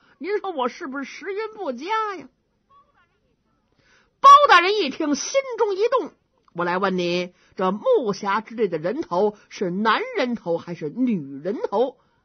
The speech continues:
？”“是个男人的人头。”“你将这人头埋了还是报了官了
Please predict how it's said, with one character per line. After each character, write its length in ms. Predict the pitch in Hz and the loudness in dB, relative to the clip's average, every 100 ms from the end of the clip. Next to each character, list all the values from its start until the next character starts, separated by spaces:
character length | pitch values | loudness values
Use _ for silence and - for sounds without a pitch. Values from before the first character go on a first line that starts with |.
| _ _ 480 _ 466 480 571 523 _ _ _ _ _ _ _ | _ _ _ _ _ _ _ _ _ _ _ _ _ _ _
？”“是 160 | - 554 | -6 0
个 60 | 494 466 427 | 4 4 6
男 100 | 453 554 571 | 6 6 4
人 180 | 480 480 | 0 0
的 120 | 392 359 | -2 -2
人 140 | 440 | -6
头。 500 | 466 311 370 302 - _ _ _ _ _ _ _ _ _ _ _ _ _ _ _ _ _ | -4 0 2 0 -2 _ _ _ _ _ _ _ _ _ _ _ _ _ _ _ _ _
”“你 160 | 180 160 | -12 -8
将 220 | 196 185 | -6 -4
这 100 | 165 | -4
人 220 | 160 190 | -2 -4
头 220 | 220 175 | -4 -4
埋 340 | 165 180 156 175 | -2 -2 0 0
了 380 | 330 466 220 180 | 2 4 4 4
还 240 | - 165 | -2 -10
是 200 | - 147 | -8 -10
报 460 | - - 403 277 160 | -4 2 2 2 -2
了 180 | 156 | -6
官 440 | 156 311 440 403 285 | -8 -4 -2 -2 -4
了 160 | 240 | -8